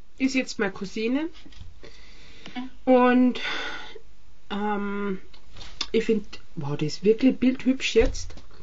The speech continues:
Speaker 1: War vorher auch hübsch. Aber wie sie, ich sag jetzt sie, weil sie ist jetzt eine Frau, ganz ein
Speaker 2: Ah, ja.
Speaker 1: hübscher, sie das ihrem Papa gesagt hat. Also, ich möchte gar nicht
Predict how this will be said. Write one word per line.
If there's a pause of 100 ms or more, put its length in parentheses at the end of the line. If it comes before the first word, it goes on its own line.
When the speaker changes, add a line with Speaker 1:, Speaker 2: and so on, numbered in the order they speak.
(460)
Speaker 1:
War
vorher
auch
hübsch. (840)
Aber
wie
sie,
ich
sag
jetzt
sie,
weil
sie
ist
jetzt
eine
Frau,
ganz
ein
Speaker 2:
Ah,
ja.
Speaker 1:
hübscher, (540)
sie
das
ihrem
Papa
gesagt
hat. (920)
Also, (2250)
ich
möchte
gar
nicht